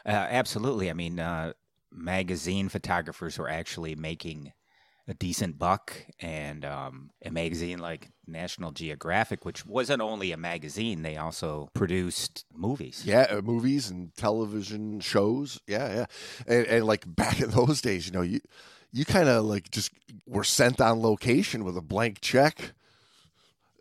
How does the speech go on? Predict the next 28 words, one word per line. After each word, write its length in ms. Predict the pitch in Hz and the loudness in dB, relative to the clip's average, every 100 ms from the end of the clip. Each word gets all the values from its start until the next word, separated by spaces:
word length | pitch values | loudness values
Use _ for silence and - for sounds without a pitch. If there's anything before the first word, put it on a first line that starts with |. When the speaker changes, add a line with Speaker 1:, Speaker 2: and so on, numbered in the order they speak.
| - | 0
Speaker 1:
Yeah, 220 | 110 110 | 6 6
Speaker 2:
Y-, 80 | 127 | 6
you 160 | 135 135 | 2 8
know, 220 | 139 139 | 10 8
Speaker 1:
for 100 | - | 6
the 60 | 117 | 0
Speaker 2:
just 100 | 95 | 2
Speaker 1:
most 220 | 113 - | 0 2
part, 260 | 101 90 - | 0 0 6
Speaker 2:
Yeah, 220 | 147 190 | 8 10
Speaker 1:
yeah. 40 | |
Speaker 2:
you 60 | 147 | 10
know, 120 | 143 | 10
you, 340 | 131 113 113 120 | 8 6 2 2
you, 240 | 120 110 | 0 2
"Okay, 240 | 117 139 156 | 4 8 10
what 120 | 147 | 10
do 60 | 156 | 6
you 80 | |
need 140 | 156 160 | 4 2
to 60 | 135 | 6
do?" 220 | 175 147 | 10 12
"Well, 140 | 123 | 12
I 80 | 131 | 10
need 200 | 135 143 | 8 6
to, 320 | 143 139 139 135 | 8 10 10 8
you 80 | 135 | 6
know, 340 | 131 131 117 | 6 6 2